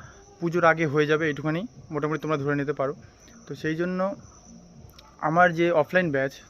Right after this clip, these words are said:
তাদের আমি প্রতি সপ্তাহে একটা করে মক টেস্টের ব্যবস্থা করেছি, করেছি। তো তোমরা যদি চাও, তো সেই মক টেস্ট তোমরা দিতে পারো। প্রতি সপ্তাহে একটা করে মক টেস্ট আমি দেব, মানে, ব্যবস্থা করেছি প্রিলিমিনারির জন্য। তো তোমরা যদি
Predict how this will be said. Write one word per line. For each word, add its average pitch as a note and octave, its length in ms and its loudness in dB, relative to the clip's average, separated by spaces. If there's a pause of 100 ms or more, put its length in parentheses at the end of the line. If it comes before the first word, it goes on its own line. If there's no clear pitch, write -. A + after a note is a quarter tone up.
তাদের D3+ 280 2
আমি D#3+ 160 0
প্রতি D#3+ 260 -8
সপ্তাহে D#3 460 -2 (580)
একটা D3+ 240 0
করে D3 200 0 (1080)
মক E3+ 240 4 (240)
টেস্টের D#3+ 340 -2
ব্যবস্থা D3 360 0
করেছি, C#3 320 -4 (120)
করেছি। D#3 300 -2 (640)
তো C3+ 240 -4 (100)
তোমরা E3+ 200 2
যদি F#3+ 180 -2
চাও, E3 320 4 (400)
তো - 160 -12
সেই D#3 160 -6
মক D3 260 -4
টেস্ট - 200 -8
তোমরা D#3 180 -4
দিতে C#3+ 200 -2
পারো। D3 200 2 (160)
প্রতি D3 200 -10
সপ্তাহে D#3+ 380 0
একটা D3 200 -2
করে D3+ 160 -2
মক C#3 260 -4
টেস্ট D#3 280 -6
আমি D3+ 200 -4
দেব, C#3 180 -2 (100)
মানে, C#3+ 240 -2 (600)
ব্যবস্থা D3+ 300 -2
করেছি D#3 320 0
প্রিলিমিনারির D#3 560 -2
জন্য। C#3+ 220 -2 (760)
তো D#3 100 -14
তোমরা D#3 240 -6
যদি D#3+ 200 -2